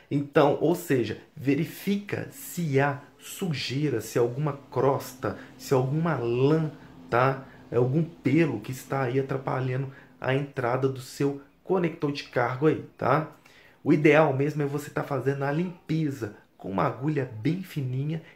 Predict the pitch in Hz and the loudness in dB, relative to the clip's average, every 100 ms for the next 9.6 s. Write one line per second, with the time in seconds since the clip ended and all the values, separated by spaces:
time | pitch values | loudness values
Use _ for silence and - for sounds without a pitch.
0 | - 175 175 202 208 - _ 139 143 175 | -8 -8 -2 -2 -2 -6 _ -2 0 0
1 | 208 - 196 165 120 135 139 - 151 139 | -2 -8 -6 -4 0 -2 -2 -4 -4 -2
2 | 131 175 202 - 160 165 160 185 - 165 | -2 -2 -4 -6 -4 -2 -2 -4 -8 -14
3 | - 139 156 143 - _ _ - 165 - | -6 -4 -4 -8 -14 _ _ -8 -6 -4
4 | 160 156 156 147 - - - 127 101 98 | -6 -2 -4 -4 -6 -8 -4 -4 -4 -8
5 | 95 _ _ _ - - 247 240 185 160 | -12 _ _ _ -14 -8 -6 -4 -2 -2
6 | - 127 113 131 117 117 127 135 135 120 | -4 -8 -2 0 0 -6 -2 -2 -2 -2
7 | 156 202 - 117 123 127 120 104 107 117 | -2 -2 -2 -4 -4 -4 -4 -4 -2 -2
8 | 113 117 104 - 117 107 104 101 135 135 | -2 -4 -10 -10 -4 -4 -6 -8 -6 -4
9 | 123 107 104 143 143 107 | -4 -4 -4 -6 -4 -6